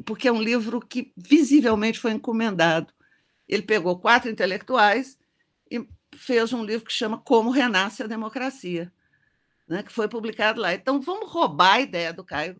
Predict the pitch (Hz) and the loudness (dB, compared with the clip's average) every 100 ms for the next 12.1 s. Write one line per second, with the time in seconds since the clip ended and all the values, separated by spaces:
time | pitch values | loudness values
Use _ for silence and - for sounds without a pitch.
0 | _ 196 202 170 180 226 170 170 - 135 | _ -12 -10 -10 -8 -8 -12 -14 -10 -8
1 | 170 175 127 127 117 120 135 143 147 135 | -8 -10 -12 -10 -10 -10 -10 -12 -12 -12
2 | 135 - 123 123 123 120 127 120 123 120 | -14 -16 -14 -14 -14 -16 -14 -14 -16 -16
3 | 120 127 151 185 _ _ _ _ _ _ | -14 -10 -10 -12 _ _ _ _ _ _
4 | - 294 285 302 - 285 285 277 - 277 | -4 0 0 -2 -4 -6 -4 -6 -8 -8
5 | 269 - - 277 - 277 247 285 285 269 | -8 -10 -10 -10 -8 -8 -6 -6 -2 -2
6 | 277 269 254 - 466 453 233 143 - 196 | -2 -2 -10 -6 -6 -2 0 0 -2 -12
7 | 175 190 131 107 - 117 107 123 - 120 | -8 -6 -4 -6 -8 -10 -10 -12 -14 -12
8 | 104 - 127 - 90 - _ _ _ _ | -10 -10 -12 -12 -14 -14 _ _ _ _
9 | _ - 320 392 370 349 277 262 - 202 | _ 4 6 6 4 6 6 4 2 0
10 | 220 190 156 139 135 - - 208 208 _ | 2 0 -2 -6 -12 -14 -8 -8 -10 _
11 | _ - 262 330 294 269 220 277 254 175 | _ -6 2 4 4 2 6 6 6 2